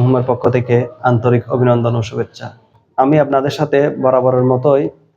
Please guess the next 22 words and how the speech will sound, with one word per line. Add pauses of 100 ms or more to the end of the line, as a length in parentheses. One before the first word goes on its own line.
(200)
অষ্টম
শ্রেণীর (120)
প্রথম
অধ্যায় (340)
প্যাটার্ন (120)
নিয়ে (560)
আলোচনা
করব। (600)
এর
আগের
ক্লাসে (160)
প্যাটার্নের (200)
গুরুত্বপূর্ণ (100)
দুইটি
অঙ্ক (320)
আমি (100)
আলোচনা
করেছি, (380)
যাতে
আপনারা
বাকি
অঙ্কগুলো